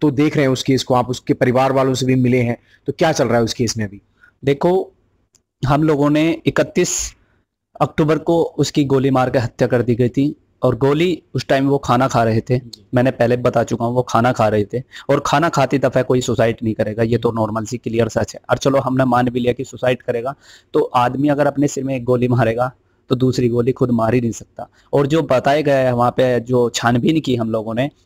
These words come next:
Speaker 2: वहाँ पता लगा है कि जो दरोगा था, उसका सीनियर जो दरोगा था, उसकी सर्विस रिवॉल्वर वहीं पाई गई है, लेकिन वहाँ के कप्तान एसएसपी साहब ने इस मामले को दबा दिया है। हम लोगों ने फिर दो नवंबर को डीएम साहब का घेराव किया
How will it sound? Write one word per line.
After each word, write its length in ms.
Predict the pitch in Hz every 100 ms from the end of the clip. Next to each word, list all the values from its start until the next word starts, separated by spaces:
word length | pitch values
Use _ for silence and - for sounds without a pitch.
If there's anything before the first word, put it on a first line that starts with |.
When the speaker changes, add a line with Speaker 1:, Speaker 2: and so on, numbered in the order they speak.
| -
Speaker 2:
वहाँ 160 | 131 -
पता 180 | 135 123
लगा 180 | 113
है 80 | 113
कि 120 | 123
जो 260 | 143 170 165
दरोगा 400 | 127 123 135 160
था, 200 | 151 117
उसका 280 | 98 - 139
सीनियर 380 | - 131 143 139
जो 120 | 143
दरोगा 300 | 117 110 110
था, 180 | 139 160 - -
उसकी 240 | 147 175
सर्विस 420 | 165 180 170 170
रिवॉल्वर 480 | 139 127 - 113 147
वहीं 200 | 170 135
पाई 240 | - 113 101
गई 160 | 90
है, 120 | - _ - - -
लेकिन 300 | 143 170 165
वहाँ 160 | 143
के 120 | 143 170
कप्तान 420 | 139 - 151 147
एसएसपी 360 | 135 143 -
साहब 220 | 135 123 127
ने 100 | 131
इस 120 | -
मामले 280 | 117 113 120
को 120 | 143
दबा 300 | 131 110 107
दिया 220 | 98 78
है। 80 | - _ _ -
हम 160 | 156
लोगों 240 | 156 147 147
ने 80 |
फिर 200 | 151 170
दो 220 | 139 143 151
नवंबर 420 | 139 123 117 117
को 220 | 147 170 - _ _ _ _ _ _ _ _ _ 127
डीएम 300 | 131 160 165
साहब 240 | 156 139
का 100 | 139
घेराव 340 | 127 123 123 120
किया 260 | 139 151